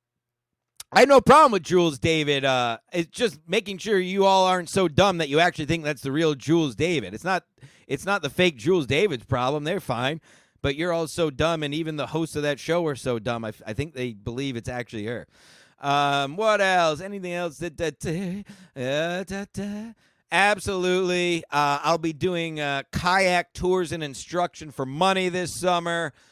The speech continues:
I'll give you the address later. You can come on down. It's in Westport, Connecticut. Come on down, get a tour. Yep. I'm not, I'm done the rat,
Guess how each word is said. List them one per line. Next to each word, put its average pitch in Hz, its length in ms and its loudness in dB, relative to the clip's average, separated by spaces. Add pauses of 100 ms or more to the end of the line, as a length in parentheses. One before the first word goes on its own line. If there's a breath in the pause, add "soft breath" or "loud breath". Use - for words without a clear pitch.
I'll 220 140 -4
give 208 200 -2
you 190 120 0
the 160 140 0
address 143 580 -2
later. 147 420 0
You 143 100 -6
can 123 120 -14
come 147 200 -4
on 135 240 -4
down. 135 440 -8
It's 110 160 -16
in 110 160 -14
Westport, 127 560 -8
Connecticut. 117 640 -8 (440 soft breath)
Come 190 240 -2
on 196 300 0
down, 170 460 0
get 160 180 0
a 175 80 -2
tour. 156 800 0 (520)
Yep. 160 420 2 (400)
I'm 139 200 -6
not, 156 240 -4
I'm 147 120 -8
done 160 320 -2
the 151 140 -2
rat, 170 220 0